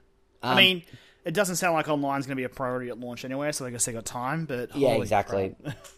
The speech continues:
Speaker 1: But, I mean, you know, speaking of clarifying things, the things they have clarified haven't been amazing.
Speaker 2: Uh-huh.
Speaker 1: Like, uh,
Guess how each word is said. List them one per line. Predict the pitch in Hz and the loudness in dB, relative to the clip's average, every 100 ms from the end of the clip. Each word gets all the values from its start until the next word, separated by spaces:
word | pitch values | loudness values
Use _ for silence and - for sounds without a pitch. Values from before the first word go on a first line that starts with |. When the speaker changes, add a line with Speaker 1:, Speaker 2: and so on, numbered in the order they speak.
| - - - - - | -20 -20 -20 -20 0
Speaker 1:
But, | 143 143 - - | 6 6 6 -2
I | 160 | 2
mean, | 160 156 160 - _ _ - | 6 6 2 -4 _ _ -6
you | 151 | 0
know, | 123 127 135 _ _ _ _ _ | 2 0 -2 _ _ _ _ _
speaking | - 185 170 | 0 2 4
of | 151 | 2
clarifying | - 151 165 175 143 123 | 6 8 8 8 4 4
things, | 120 127 | 0 -2
the | 143 | -2
things | 175 151 | -2 4
they | 123 | 6
have | 147 | 4
clarified | - 135 123 123 123 120 | 4 4 4 6 4 4
haven't | 135 131 | 0 -2
been | |
amazing. | 113 110 160 147 110 113 - - | -2 0 0 0 -4 -6 -10 -18
Speaker 2:
Uh-huh. | 120 117 120 117 | -14 -12 -10 2
Speaker 1:
Like, | 156 160 160 | 6 6 8
uh, | 156 160 165 160 | 10 10 10 8